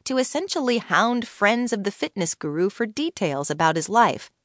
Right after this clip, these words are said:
ostensibly out of concern that Simmons hadn't appeared in public since two thousand fourteen.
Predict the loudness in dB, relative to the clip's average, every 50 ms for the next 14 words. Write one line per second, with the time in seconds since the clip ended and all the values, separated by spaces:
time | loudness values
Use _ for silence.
0 | _ _ _ -20 -20 _ -10 -4 -2 0 0 2 4 4 4 4 4 2 -2 0
1 | 0 0 2 4 4 4 4 2 0 -2 -4 -4 -2 0 0 2 2 2 2 4
2 | 2 2 2 0 -2 -2 -2 0 0 0 0 0 0 2 2 2 2 2 0 -2
3 | -4 -4 -2 0 0 2 2 0 -2 0 0 0 2 2 2 0 0 -2 -2 -2
4 | -2 -2 -4 -6 0 2 4 4 4 2 0 -2 0 2 2 2 0 -2 -4 -4
5 | -2 -2 -4 -4 -8